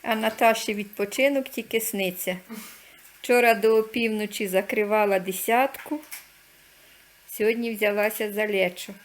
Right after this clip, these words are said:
Днем нема коли, все на ніч. Мабуть, так, як кожна сільська жінка. Днем роблять те, що можна зробити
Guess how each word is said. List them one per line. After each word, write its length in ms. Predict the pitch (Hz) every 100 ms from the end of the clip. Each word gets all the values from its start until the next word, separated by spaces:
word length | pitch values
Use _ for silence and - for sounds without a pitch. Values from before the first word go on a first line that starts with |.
| - - - - _ -
Днем 360 | 196 226 247 226
нема 280 | 226 220 202
коли, 520 | - 190 202 233 320 - -
все 260 | - 233 247
на 240 | 220 196
ніч. 440 | 190 196 - - - - _ _ _ _ - - - - - - _ _ - _ -
Мабуть, 460 | 226 220 208 262 -
так, 240 | 220 -
як 180 | 220 -
кожна 320 | 220 214 208
сільська 460 | 208 202 - 196 190
жінка. 520 | 175 165 165 - - - _ - _ _ - - _ _
Днем 380 | 208 214 226 208
роблять 400 | 208 190 190 190
те, 140 | 202
що 160 | 190 208
можна 420 | 190 185 190 185 - - - -
зробити 800 | 185 175 190 185 196 190 190